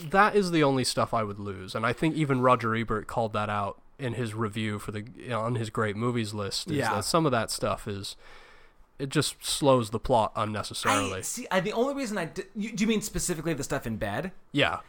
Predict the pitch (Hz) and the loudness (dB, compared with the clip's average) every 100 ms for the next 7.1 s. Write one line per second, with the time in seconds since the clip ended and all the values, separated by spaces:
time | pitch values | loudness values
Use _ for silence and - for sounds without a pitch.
0 | - - 277 233 - 208 196 214 269 262 | -8 -2 -2 -4 -6 -4 -2 2 2 0
1 | 196 196 - 147 185 175 151 165 175 156 | -4 -4 -6 0 2 2 0 0 0 0
2 | 196 - 175 175 170 - 170 - 143 156 | 0 0 2 2 -2 -2 -2 2 2 0
3 | 123 127 123 - - 175 170 165 - - | 0 -2 -2 -10 -6 -4 -2 -4 -6 -2
4 | 151 143 135 - 127 120 113 107 101 120 | -2 -2 -4 -2 -2 -4 -6 -8 -8 -8
5 | 113 107 - 104 95 110 135 165 170 - | -6 -8 -10 -10 -6 -4 0 2 2 0
6 | - - - 196 185 190 - - 147 160 | -4 -6 4 6 8 6 2 -2 2 2
7 | - | 2